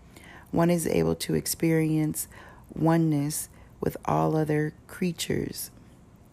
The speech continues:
This is an experience that not the mere intellectual notion of or belief in our oneness.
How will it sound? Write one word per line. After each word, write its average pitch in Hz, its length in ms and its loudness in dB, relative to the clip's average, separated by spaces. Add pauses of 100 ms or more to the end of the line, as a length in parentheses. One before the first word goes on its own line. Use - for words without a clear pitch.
(360)
This 175 220 -2
is 165 160 2
an 165 140 2
experience 156 960 0 (340)
that - 240 0
not 156 340 0 (600)
the 165 120 -2
mere 170 640 2
intellectual 160 840 -2
notion 156 640 -2 (100)
of 147 340 -2 (340)
or 151 160 -2
belief 147 520 0
in - 180 -2
our 135 200 -2
oneness. - 680 -4